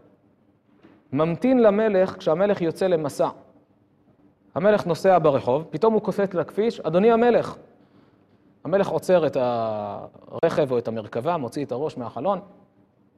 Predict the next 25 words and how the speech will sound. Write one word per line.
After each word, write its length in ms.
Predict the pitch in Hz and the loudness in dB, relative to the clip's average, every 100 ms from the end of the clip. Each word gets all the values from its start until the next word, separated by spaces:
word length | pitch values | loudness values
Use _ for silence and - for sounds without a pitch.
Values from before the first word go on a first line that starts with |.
| _ | _
"מה 100 | 175 | -2
קרה 200 | 196 190 | 2 2
לך? 160 | 139 120 | 2 -2
מה 160 | 120 | -6
אתה 120 | 180 165 | -4 -6
צריך?" 300 | - 143 127 | -10 -12 -12
הוא 80 | |
אומר, 160 | 139 202 | -8 -4
"אני 100 | 202 | -2
זקוק 340 | 180 190 233 | 0 2 2
לכך 260 | 202 185 190 | 2 -2 -2
וכך." 320 | 165 - - - | -2 -4 -8 -10
והמלך 280 | - - - | -10 -6 -4
חותם 240 | - 196 214 | -2 0 0
לו 100 | 202 | 0
במקום. 440 | 185 180 185 123 - _ _ _ _ _ _ _ _ _ _ _ _ _ | 0 -2 -4 -6 -14 _ _ _ _ _ _ _ _ _ _ _ _ _
הוא 120 | 160 | 4
לא 60 | |
היה 60 | 247 | 6
צריך 180 | 262 214 | 4 4
להמתין 360 | 196 175 196 | 2 4 0
כמה 200 | 165 165 | 2 0
חודשים. 460 | 139 156 123 117 110 - _ _ _ _ | 0 -4 -4 -6 -10 -12 _ _ _ _
מה 160 | - 165 | -2 2
ההבדל? 440 | 175 139 127 123 | 2 2 2 0